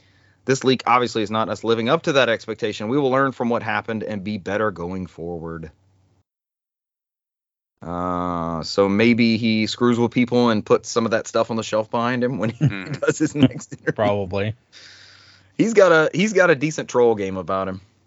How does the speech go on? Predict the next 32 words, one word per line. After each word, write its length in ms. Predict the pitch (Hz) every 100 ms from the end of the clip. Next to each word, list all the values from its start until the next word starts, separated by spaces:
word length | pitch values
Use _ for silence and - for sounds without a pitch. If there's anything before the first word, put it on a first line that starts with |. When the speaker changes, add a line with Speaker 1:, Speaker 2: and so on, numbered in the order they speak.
| _ _ _ _ _ _ -
Speaker 1:
He 120 | 123
does 200 | 131 123
embrace 300 | 107 107 104
some 160 | 101 90
of 60 |
this 120 | 87
stuff. 420 | - 85 87 - _ _ _ _ _ _ - - - -
Speaker 3:
Well, 160 | 113
I 80 | 110
mean, 180 | 110 104
case 240 | - 113
in 100 | 120
point, 360 | 110 120 117 101 - _ _ _ _ _ -
obviously 520 | 117 120 113 - 110
they, 480 | 101 104 101 101 -
at 160 | 101 104
some 200 | 120 110
point, 320 | 113 104 - _ _ _ _ _ _ _ _ _ _ _ _
definitely 380 | 131 120 123 110
had 200 | 110 95
plans 420 | - 117 120 107
for 240 | - 107 98
that, 240 | 92 92 _ _ _
um, 600 | 92 98 92 87 82 82 - _ -
what 160 | 113
we 140 | 104 113
knew 260 | 110 104
as 240 | 98 92 -
Keystone, 720 | - 127 123 - 90 85 98 - _ _ _ _ - _ _ -
the 480 | 101 95 95 92 -
Speaker 1:
The 40 |
little 60 | -